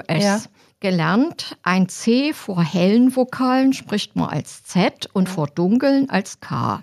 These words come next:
Speaker 2: Okay.
Speaker 1: Und so bin ich an der Uni und habe dann gesagt, äh,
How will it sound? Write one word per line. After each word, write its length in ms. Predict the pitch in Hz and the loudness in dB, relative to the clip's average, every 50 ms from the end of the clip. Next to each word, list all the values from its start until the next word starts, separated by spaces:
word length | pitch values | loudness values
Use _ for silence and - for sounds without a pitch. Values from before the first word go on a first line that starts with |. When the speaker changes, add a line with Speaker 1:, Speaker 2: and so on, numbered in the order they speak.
| - _ - | -10 _ -6
Speaker 2:
Okay. 380 | - 240 - - - - 147 156 156 | -6 -6 -6 -6 -6 -4 -4 0 0
Speaker 1:
Und 100 | 214 190 | 0 2
so 140 | - 277 277 | 2 -2 0
bin 160 | 277 285 254 | 2 2 2
ich 160 | 233 - - | 2 2 0
an 120 | 196 196 185 | 0 0 0
der 200 | - - - - | -2 -6 -2 0
Uni 400 | 175 170 196 226 247 294 381 - - _ | 2 4 4 4 4 4 2 -2 -2 _
und 160 | 220 220 220 | 2 2 4
habe 220 | 220 220 226 233 | 2 2 0 0
dann 200 | 220 208 214 214 - | -2 0 -2 0 -2
gesagt, 640 | 202 - - 196 185 185 196 196 - - - - | -4 -6 -2 -2 0 0 -2 -4 -8 -16 -8 -4
äh, 280 | 180 165 170 170 160 | -2 -2 0 0 -2